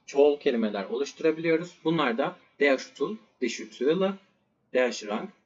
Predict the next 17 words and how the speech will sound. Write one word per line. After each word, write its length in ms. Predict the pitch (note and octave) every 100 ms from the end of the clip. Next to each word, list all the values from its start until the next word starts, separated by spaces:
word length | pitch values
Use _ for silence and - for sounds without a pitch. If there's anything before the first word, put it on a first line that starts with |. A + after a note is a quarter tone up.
| _
die 100 | B2
Schränke, 680 | A2+ A2+ A2 D3+ D#3+ F#3 F#3+ _ _ _ _ _ _ _ _
der 240 | A#2+ G#2+
Tisch, 360 | - E3+ F#3+ - _ -
die 140 | G#3+
Tische, 460 | - E3+ F3+ G3+ G3 - _ _ _ _ -
das 280 | A2 -
Jahr, 320 | G2+ G2+ - G3+ _ _ -
die 140 | A#2
Jahre 480 | G#2+ D3 F#3 G3 G3+ - _ _
şeklinde, 680 | - B2+ A2 A2 D3 F#3+ - _ _ _ -
e, 300 | B2 A#2+ A2 -
örnek 300 | D#3 B2 A#2+
cümleler, 400 | A2+ A2 D#3+ F3+ - -
örnek 280 | C3+ C3+ -
kelimeler 440 | B2 C3 C3+ E3+
yapabiliriz. 800 | C#3+ - F3 D#3 A2+ G2+ A3